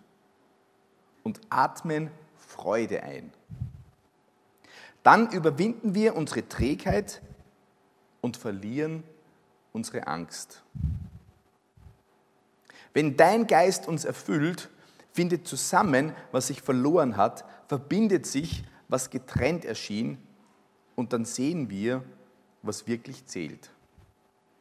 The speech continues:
Liebe, Freude, Frieden.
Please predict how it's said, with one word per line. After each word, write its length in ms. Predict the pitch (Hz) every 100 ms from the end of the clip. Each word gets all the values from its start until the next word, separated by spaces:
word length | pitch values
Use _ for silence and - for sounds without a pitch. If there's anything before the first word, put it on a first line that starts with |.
| _ _ _ _
Liebe, 480 | 87 92 101 117 151 - - - - - - - _ _ _ _
Freude, 640 | _ - 87 92 98 110 127 - - _ _ _ _ _ _ _
Frieden. 560 | - 104 90 82 67